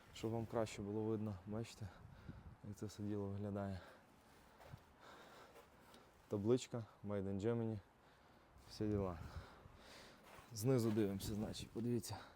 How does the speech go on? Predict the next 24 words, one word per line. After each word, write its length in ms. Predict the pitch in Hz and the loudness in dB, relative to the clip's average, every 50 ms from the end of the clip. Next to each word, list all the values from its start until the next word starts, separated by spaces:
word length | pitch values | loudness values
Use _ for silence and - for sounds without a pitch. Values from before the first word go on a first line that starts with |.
| - - - | -16 -8 -4
на 120 | 110 113 | -4 0
коробку 380 | - 123 120 113 101 - - 98 | 2 4 4 4 4 2 -6 -2
передач. 480 | - 120 120 117 120 117 113 - - - - - - - - - - - - - - - - - - - - - - - | 0 2 4 4 4 4 2 -2 -6 -14 -16 -20 -20 -20 -20 -20 -20 -20 -20 -20 -20 -20 -20 -20 -20 -20 -20 -20 -12 -6
Наклона 480 | 110 107 101 - 113 113 110 107 107 104 | -4 -4 -2 0 2 2 2 2 2 2
на 80 | 104 | 2
двох 180 | 98 104 101 - | 2 0 -2 -2
циліндрах, 480 | - - 107 107 113 117 113 107 110 98 | 0 2 4 4 6 4 4 2 0 -2
тут 180 | - - 107 95 | 0 0 2 2
знизу 300 | 95 104 113 113 110 110 | 4 4 4 4 2 2
все 360 | 101 - - - 110 113 117 - - | 0 -2 -2 0 0 0 0 -2 -2
просто 420 | - 104 104 104 - - - 113 104 - - - - - - - - - | 0 0 0 0 -2 -4 -6 -6 -6 -8 -12 -20 -20 -20 -20 -20 -20 -2
топчик. 360 | - 98 - - - - 90 - - - - - - - - - - - - - - - - - - - - - - - - - | 0 0 0 2 0 -4 -6 -6 -8 -16 -20 -20 -20 -20 -20 -20 -20 -20 -20 -20 -20 -20 -20 -20 -20 -20 -20 -20 -20 -20 -12 -6
Ну 120 | 110 113 | -2 0
реально, 360 | 113 113 104 95 90 87 87 82 - - | 0 2 2 2 0 -2 -2 -6 -10 -10
що 160 | - - 143 | -4 -2 -2
скажіть, 340 | - - 131 107 110 120 107 | 0 0 0 2 2 2 0
що 120 | - - | 0 -2
не 120 | 110 117 107 | 0 0 2
так? 280 | - 101 87 80 - | 2 2 0 2 -2
От 80 | 98 - | -6 -8
скажіть, 320 | - - 120 107 127 127 | -2 -2 0 2 2 2
що 120 | - - 110 | 2 2 0
не 120 | 101 98 | 0 0
так, 180 | - - 85 | 0 -2 -4